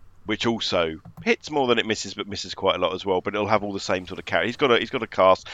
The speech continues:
He now makes slightly more drama-y films, but he's got a lovely, a lovely sense of dialogue, which probably we don't get 'cause you and I don't speak Cantonese. But, um,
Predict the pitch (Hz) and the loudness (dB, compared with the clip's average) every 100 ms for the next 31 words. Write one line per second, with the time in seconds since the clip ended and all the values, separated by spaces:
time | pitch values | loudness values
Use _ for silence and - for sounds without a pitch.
0 | - - 135 151 151 135 123 120 113 - | -14 -6 -4 2 4 4 2 -2 -2 -6
1 | - - 117 101 82 101 101 95 95 92 | -6 -2 2 2 0 -6 -4 -4 -2 -4
2 | 90 - 92 90 87 87 85 - 85 82 | -6 -8 -4 -4 -2 -4 -6 -4 -4 -4
3 | 82 90 95 - 95 101 117 123 110 - | -6 -8 -8 0 0 0 4 4 2 -10
4 | _ - 104 117 120 107 101 101 80 - | _ -4 -2 4 2 2 -4 -4 -4 -12
5 | 85 95 90 90 90 90 - - - - | -2 4 4 4 2 -2 -8 -20 -20 -20
6 | - 101 - 107 98 90 98 90 87 - | -10 -10 -6 -4 -4 -4 -6 -4 -4 -4
7 | 92 - - - - 90 87 85 85 82 | -4 -4 -8 -14 -10 -8 -6 -6 -4 -4
8 | - - 85 - 87 - 85 85 85 82 | -6 -10 -10 -10 -12 -12 -10 -10 -8 -10
9 | - 87 80 85 | -6 -6 -6 -8